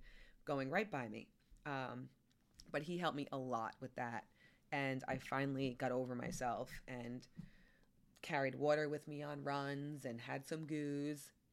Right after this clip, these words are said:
But he did tell me once, like, "Just stop at a seven eleven, bring your debit card, and get a water on your far run." I thought he was absolutely insane. Stop at a store and get a water? That is a solid, like,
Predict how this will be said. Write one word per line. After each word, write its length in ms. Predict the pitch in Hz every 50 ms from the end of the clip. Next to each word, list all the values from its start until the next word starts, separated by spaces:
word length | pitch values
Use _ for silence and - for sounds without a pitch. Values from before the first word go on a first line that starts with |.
| _
But 220 | - 143 135 - - - - _ _ _ _ _ _ -
he 160 | 147 165 156
did 220 | 131 151 147 139
tell 160 | - 175 165
me 120 | 165 170 170
once, 400 | 170 180 180 180 185 180 - - -
like, 260 | 135 127 127 - - - - - - - - - - _ -
"Just 200 | - 175 175 -
stop 240 | - 160 156 143 -
at 60 | 180 170
a 60 | 165
seven 280 | - - 160 156 156
eleven, 340 | 151 151 143 135 139 139 143
bring 200 | 135 - 135 131
your 100 | 143 147
debit 280 | 143 143 143 139 143 135
card, 260 | - 139 135 135 -
and 160 | - 131 131
get 140 | 131 131 135
a 40 | 127
water 400 | 123 127 135 147 135 127 120 -
on 160 | 123 123 123
your 120 | 127 123
far 280 | - - 120 120 107 90
run." 200 | - 76 64 - - _ _ _ _ _ _ _ - 135
I 60 | 139
thought 200 | 135 135 127 120
he 120 | 127 127 127
was 140 | 131 117 - -
absolutely 720 | - - - - - - - 123 127 - - - - 139 -
insane. 380 | - 160 - - - - - - _ _ _ _ -
Stop 500 | - - - - - 143 135 143 - - - _ _ _ _ _ _ _ - 156
at 80 | 156
a 60 | 147
store 720 | 139 - - - - - - - 165 147 139 139 143 160 180
and 160 | - 160 160
get 120 | 165 156
a 40 | 151
water? 380 | 143 139 139 139 143 165 202 208 - - - - - - - - - - -
That 140 | 185 185
is 140 | 190 190 170
a 60 | 175
solid, 500 | 160 - - 175 170 165 165 160 156 143
like, 220 | 151 143 135 -